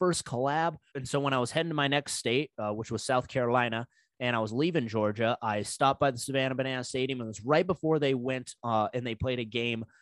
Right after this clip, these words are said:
on their One City World Tour is what they call it. And basically I met up with them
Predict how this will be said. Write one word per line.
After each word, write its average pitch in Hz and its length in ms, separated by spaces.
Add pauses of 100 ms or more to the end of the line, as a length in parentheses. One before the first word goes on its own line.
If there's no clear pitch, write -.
(140)
on 117 160
their 110 100
One 131 260
City 131 240
World 117 380
Tour 170 280
is 110 100
what 110 100
they 104 100
call 104 260
it. 107 100 (320)
And 113 200
basically 135 440
I 127 100
met 139 200
up 135 100
with 135 100
them 135 300